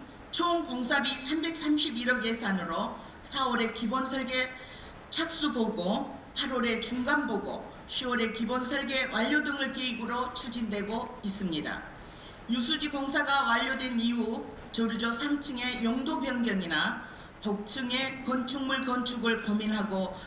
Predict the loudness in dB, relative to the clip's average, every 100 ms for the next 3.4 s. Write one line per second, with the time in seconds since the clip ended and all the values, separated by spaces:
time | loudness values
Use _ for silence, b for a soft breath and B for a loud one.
0 | B 0 4 4 4 2 0 0 -4 B
1 | B B -8 -8 -4 0 2 2 2 2
2 | 0 0 0 0 0 0 0 0 -2 0
3 | 0 0 0 -2